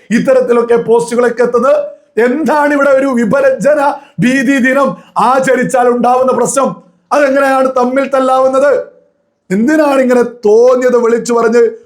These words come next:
മുന്നോട്ട് പോകുന്നത്? തുടർന്ന് നോക്കാം. "എഴുപത്തിയെട്ട് വർഷം മുമ്പ് ബ്രിട്ടൻ ഇവിടുന്ന് ഓടിയത് എന്തിനായിരുന്നു എന്ന് പറഞ്ഞ് നിങ്ങൾ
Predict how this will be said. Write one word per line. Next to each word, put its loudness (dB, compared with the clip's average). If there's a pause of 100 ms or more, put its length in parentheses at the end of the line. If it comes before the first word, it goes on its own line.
(120)
മുന്നോട്ട് 0
പോകുന്നത്? 2 (960)
തുടർന്ന് 2
നോക്കാം. -6 (920)
"എഴുപത്തിയെട്ട് 0
വർഷം 0
മുമ്പ് 0 (160)
ബ്രിട്ടൻ 0
ഇവിടുന്ന് 0 (140)
ഓടിയത് 2
എന്തിനായിരുന്നു 0
എന്ന് 0
പറഞ്ഞ് 0 (520)
നിങ്ങൾ 0